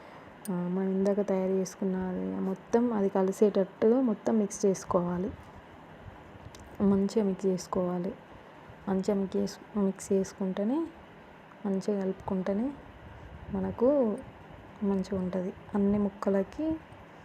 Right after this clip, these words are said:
ఈక్వల్‌గా కారప్పొడి, ఆ, సాల్ట్ కానీ కారప్పొడి కానీ అన్నీ మిక్స్ అవుతాయి అన్నట్టు మనకు. ఆ మిశ్రమంలోనే మనకు కొంచెం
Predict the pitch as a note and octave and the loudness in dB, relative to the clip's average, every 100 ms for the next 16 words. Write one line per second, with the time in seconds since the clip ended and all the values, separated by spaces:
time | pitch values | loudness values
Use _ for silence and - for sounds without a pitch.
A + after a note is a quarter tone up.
0 | - - - G3+ G3+ - G3+ G3 A3 B3+ | -20 -12 2 2 2 2 4 4 2 2
1 | G#3 G3 F#3+ - G3 F#3+ F#3+ G3+ - - | 0 0 -2 -2 0 2 2 -2 -6 -18
2 | - - - - G#3+ G3 F#3+ F#3+ G3 G3 | -18 -18 -16 -2 0 2 2 0 0 -2
3 | - - - - - - - - - - | -4 -14 -18 -20 -20 -20 -20 -20 -18 -6
4 | G#3+ G3 F#3+ F#3 G3 F#3+ F#3+ F#3 F#3+ G3+ | -2 0 0 0 -2 -2 -2 -2 -2 -2
5 | G3 F#3+ F#3+ F#3 F#3+ F3+ F#3+ - - - | -2 0 -2 -2 -2 -4 -4 -10 -20 -20
6 | - - - - - - - - - G3 | -20 -20 -20 -20 -20 -20 -20 -16 -4 0
7 | G3 G3+ G3 B3 A#3 G3 - G3 F#3 F#3+ | 2 2 0 0 0 -2 -4 -4 -2 -4
8 | F#3+ F#3 F#3+ F3+ B3+ - - - - - | -2 -4 -4 -6 -8 -10 -18 -18 -16 -16
9 | - G#3+ G3+ F#3+ A3+ - - - - - | -4 -2 -2 -2 -8 -8 -18 -20 -20 -20
10 | - - - - - - - - - - | -20 -20 -18 -18 -18 -20 -18 -18 -18 -18
11 | - - - - - - G#3 G3+ G3+ G3 | -18 -18 -18 -18 -16 -4 0 2 2 0
12 | - G3+ G3+ G3 G3+ G#3+ A3 G3 A3+ A3 | 0 2 2 0 0 0 0 0 -2 -4
13 | F#3+ G#3+ | -2 -2